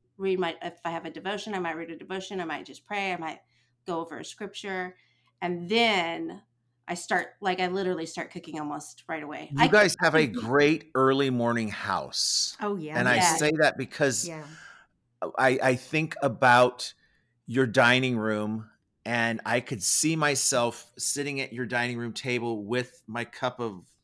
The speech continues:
Speaker 2: whatever it is that's warm and cozy and reading, and then the sun coming up and just being in that. I think it's a cozy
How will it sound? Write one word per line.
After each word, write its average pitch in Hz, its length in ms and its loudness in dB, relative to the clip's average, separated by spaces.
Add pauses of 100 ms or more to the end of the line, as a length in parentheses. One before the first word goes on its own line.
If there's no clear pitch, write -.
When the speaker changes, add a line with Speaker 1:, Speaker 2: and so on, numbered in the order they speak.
(160)
Speaker 2:
whatever 131 500 0
it 120 80 -2
is 127 220 0
that's - 240 -10
warm 139 400 -2
and 117 260 -8 (340)
cozy 107 760 -2 (480)
and 123 180 -4
reading, 135 500 0
and 113 140 -8
then 110 100 -6
the 95 80 -8
sun 139 400 0
coming 127 380 -4
up 113 260 -2 (600)
and 120 180 -6
just - 360 -6 (580)
being 139 540 -2 (100)
in 127 300 -4
that. 113 280 2
I 117 80 0
think 135 260 -6
it's 123 160 -6
a 131 60 -4
cozy 127 840 -2